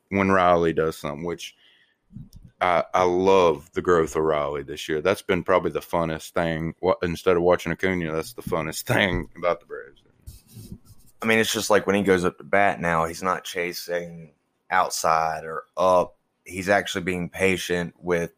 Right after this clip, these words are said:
Speaker 2: uh, the ball coming to him and not swinging at anything he shouldn't swing at. His growth has been amazing, and you're absolutely right on that. Acuna has been phenomenal.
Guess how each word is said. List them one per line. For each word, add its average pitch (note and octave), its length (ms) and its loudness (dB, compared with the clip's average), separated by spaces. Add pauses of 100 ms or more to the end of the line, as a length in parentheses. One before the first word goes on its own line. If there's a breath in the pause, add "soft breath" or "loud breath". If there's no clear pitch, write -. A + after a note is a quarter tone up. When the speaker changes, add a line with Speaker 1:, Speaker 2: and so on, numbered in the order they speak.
Speaker 2:
uh, F2 320 -4 (1000)
the F#2+ 80 -4
ball F2+ 340 6
coming F2 320 -6
to G2 180 -2
him E2 340 -8 (100)
and F2 320 -2
not E2+ 220 -2
swinging E2 280 -4
at E2+ 60 -8
anything D#2+ 340 -10
he D2+ 60 -18
shouldn't D#2 320 -8
swing D#2+ 280 -12
at. D#2 200 -14 (600 soft breath)
His G2+ 360 -2
growth F2+ 260 0
has D#2+ 180 -2
been D2+ 120 -10
amazing, D#2 400 -12
and D#2+ 80 -8
you're E2 140 -8
absolutely D#2+ 500 -8
right D#2+ 280 -6
on D#2+ 200 -6
that. D#2 240 -10 (400)
Acuna F#2 540 0
has D#2 300 -8
been C2+ 440 -18 (440)
phenomenal. D#2+ 1040 0